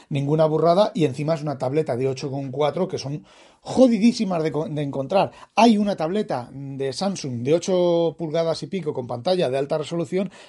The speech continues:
pero ronda los trescientos cincuenta euros y tiene ya dos o tres años, ¿vale? Entonces, pues no, a ver, no es lo mismo. Y esa, y esa tableta posiblemente tampoco tenga Android trece ni catorce,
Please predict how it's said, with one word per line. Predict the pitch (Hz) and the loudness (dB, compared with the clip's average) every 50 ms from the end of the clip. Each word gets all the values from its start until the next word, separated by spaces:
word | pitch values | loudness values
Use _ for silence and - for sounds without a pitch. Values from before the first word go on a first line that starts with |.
| - _ _ | -20 _ _
pero | - 165 151 | 0 2 2
ronda | 147 151 156 160 170 190 196 | 4 2 2 2 2 2 2
los | 202 202 - | 2 0 -2
trescientos | - 170 156 127 - - 175 165 160 - 151 123 | -4 -6 -6 -4 -2 -2 0 0 0 0 -2 -4
cincuenta | - 143 127 123 147 143 143 135 143 | -4 -6 -6 -6 -6 -6 -4 -2 0
euros | 143 143 147 147 180 190 190 - - - - | 0 2 2 0 0 -2 -4 -8 -18 -16 -12
y | - 131 | -8 -4
tiene | 117 151 165 190 | -2 -2 0 2
ya | 180 175 160 | 4 2 2
dos | 143 143 - 147 | 2 0 -4 -6
o | 120 | -8
tres | 123 117 110 - | -8 -8 -4 -2
años, | 165 165 139 120 107 101 - | -2 -2 -2 -4 -8 -12 -16
¿vale? | - - 120 139 156 220 - - - - - - _ | -12 -6 -4 -4 -4 -4 -8 -16 -20 -20 -20 -20 _
Entonces, | - - 151 143 156 147 - 151 165 180 185 | -6 -4 -2 -2 -2 -2 0 2 0 0 0
pues | - - 165 151 143 139 135 123 123 131 | 0 -2 0 0 2 0 0 -2 -6 -8
no, | 139 135 127 127 123 123 123 120 120 120 117 110 - 123 123 123 123 - - - - - - | -6 -4 -4 -4 -4 -6 -6 -6 -8 -8 -10 -10 -10 -10 -10 -10 -10 -12 -14 -16 -14 -12 -8
a | 139 | -6
ver, | 147 151 139 - - | -6 -6 -6 -4 0
no | 151 156 170 170 | 2 4 6 4
es | 151 | 4
lo | 147 135 | 2 0
mismo. | 127 120 117 123 | -2 -4 -4 -4
Y | 127 139 | -4 -2
esa, | 135 - 156 143 - - - | -2 -2 -2 -2 -2 -4 -4
y | 175 | -4
esa | 170 165 170 | -2 0 0
tableta | 170 165 160 165 160 175 185 | 2 2 2 4 4 4 4
posiblemente | 185 165 123 135 139 143 147 143 165 | 2 0 -4 -4 -6 -4 -2 0 0
tampoco | 160 160 139 127 127 127 | 0 0 0 -2 -4 -4
tenga | 123 123 123 123 120 | -4 -4 -4 -6 -6
Android | 120 120 123 127 123 | -4 -4 -4 -4 -4
trece | - 139 139 123 - 139 | -6 -8 -8 -8 -8 -10
ni | 127 127 | -8 -6
catorce, | 123 123 123 143 139 123 117 175 185 277 | -6 -6 -4 -4 -4 -4 -4 -6 -8 -8